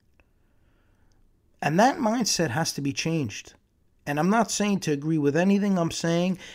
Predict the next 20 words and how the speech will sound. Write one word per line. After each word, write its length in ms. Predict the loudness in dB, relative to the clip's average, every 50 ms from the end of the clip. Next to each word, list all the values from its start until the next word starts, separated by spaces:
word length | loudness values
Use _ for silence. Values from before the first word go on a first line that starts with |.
| -20 -20 _ _ _
as 120 | -4 -4 -2
far 220 | 0 2 2 2
as 80 | 2 0
how 220 | 0 0 2 2
I 80 | 2 2
look 260 | 2 2 0 0 0
at 140 | -2 -2 0
things, 260 | 0 2 2 2 0
but 240 | -2 -2 -4 -2 -2
what 100 | 0 2
I 100 | 4 4
am 140 | 4 4 4
saying 440 | 2 0 0 0 0 0 0 0
is 260 | 0 -2 -2 -4 -6 -12 -18 _ _ _ _ _ _ _ _ _ _
you 220 | 0 4 4 4
should 240 | 4 4 2 2 2
just, 320 | 2 2 2 2 0 -4 -6
if 200 | -6 -6 -4 -2
you 200 | 0 2 4 6
are 360 | 8 8 8 8 6 4 2